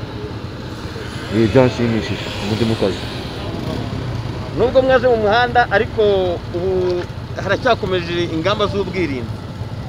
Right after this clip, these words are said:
Speaker 2: Ndetse no kutishyurwa amafaranga mu ntoki. Ibi birimo kubahirizwa?
Speaker 1: Eh, kuri bamwe twabonye mubazi, urabona ko nyifite. Yewe ndimo ndishyuza nkoresheje cashless. Ariko hari abatarazibona,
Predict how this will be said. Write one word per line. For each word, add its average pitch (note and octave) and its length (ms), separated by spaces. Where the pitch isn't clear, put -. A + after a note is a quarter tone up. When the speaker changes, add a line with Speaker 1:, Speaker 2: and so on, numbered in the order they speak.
Speaker 2:
Ndetse F#3+ 240
no B3+ 100
kutishyurwa A#3+ 480
amafaranga G3 460
mu D#3+ 140
ntoki. C#3 240
Ibi D#3+ 120
birimo A#3 240
kubahirizwa? E3+ 560
Speaker 1:
Eh, A2 320
kuri D#3 180
bamwe F3 300
twabonye D3+ 520
mubazi, A#2+ 460
urabona D3+ 340
ko D#3+ 140
nyifite. C3+ 440
Yewe C3+ 160
ndimo D#3+ 220
ndishyuza C3 460
nkoresheje B2+ 460
cashless. B2 500
Ariko D3+ 260
hari C#3 120
abatarazibona, D3+ 920